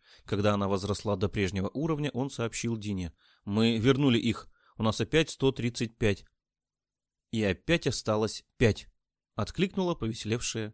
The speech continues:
девушка. Ника стремительно теряла деньги. Какие-то непонятные микроэкономические отчёты из еврозоны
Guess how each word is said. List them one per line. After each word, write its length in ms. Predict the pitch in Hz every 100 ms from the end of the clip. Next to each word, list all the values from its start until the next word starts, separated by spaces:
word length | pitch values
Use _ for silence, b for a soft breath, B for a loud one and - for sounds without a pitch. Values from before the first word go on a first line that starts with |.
| _ -
девушка. 560 | 98 95 92 - - - _ _ _ _ _ _ _ _ _ _ _ _ _ _ _ _ _ _ -
Ника 520 | 127 214 226 196 180 _
стремительно 760 | - - 156 220 226 226 208 208
теряла 500 | 165 123 120 127 131
деньги. 540 | 113 101 95 87 87 - _ _ _ _ _
Какие-то 400 | - 151 220 214
непонятные 760 | 185 180 160 165 180 - 160 156
микроэкономические 1080 | 143 143 135 127 120 117 117 110 - 113 104
отчёты 560 | 110 - - 180 -
из 260 | 165 127 113
еврозоны 960 | 101 113 101 - 98 92 139 175 151